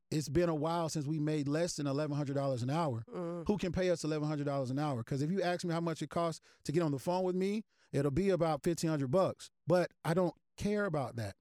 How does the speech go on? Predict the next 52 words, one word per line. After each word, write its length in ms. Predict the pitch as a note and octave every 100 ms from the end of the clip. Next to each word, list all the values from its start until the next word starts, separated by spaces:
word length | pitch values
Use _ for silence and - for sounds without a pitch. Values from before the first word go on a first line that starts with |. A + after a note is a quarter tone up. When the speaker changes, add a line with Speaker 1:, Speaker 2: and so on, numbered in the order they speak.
| -
Speaker 2:
Right. 260 | F#3 F3+ -
Speaker 1:
When 200 | C3+ D3+
the 80 | D3
motive 340 | E3 F#3+ E3+
is, 440 | E3+ D#3+ D3+ C#3+ -
we 180 | C3 D#3
all 240 | D3 D#3
come 240 | E3+ F#3+ E3+
up, 180 | D#3 -
I 80 | C3
wanna 280 | C#3 D3 E3
see 140 | F#3
you 180 | F3+ F3
win. 380 | D#3+ C#3+ C3+ B2+ _ _ -
Bro, 220 | E3 D3+
here. 420 | B2+ G3+ D3+ G#2 - -
Speaker 2:
Right. 340 | F#3 F3+ F3+ _
Speaker 1:
Let 140 | D3 E3+
me 120 | F#3+
help 280 | E3+ G3 F3+
you. 200 | C#3 G#2+ G2+ _
Speaker 2:
Well, 120 | D#4 D#4
and 120 | C4+
that's 220 | C#4+ -
to 100 | -
me 140 | C#4 B3
what 160 | A3+
happens. 420 | G#3+ G3+ F#3+ E3+ F3+
Like, 220 | E3+ - _ _ -
you 200 | G3 A3
were 140 | A3 G#3+
in 80 |
the, 160 | G#3 F#3+ -
in 120 | F#3
the 80 | -
office 440 | F3 - E3+ -
listening 420 | F3+ F3 F3+ F3
and 80 | E3
hearing 340 | D#3+ F3+ F3 E3+
these 140 | D#3+
conversations 640 | - D#3 D3 D3+ D3+ D#3 D#3
with 120 | C#3+
Gow 180 | C3 C3+
Fields 520 | - A#3 G#3 F#3+ F#3
and 100 | E3+
other 180 | E3 E3
places 300 | F3+ E3 D#3
Speaker 1:
Yeah. 60 |
Speaker 2:
that 160 | C#3+ -
you've 120 | D#3+
been 180 | E3+ D#3+
in. 260 | G#3 G3+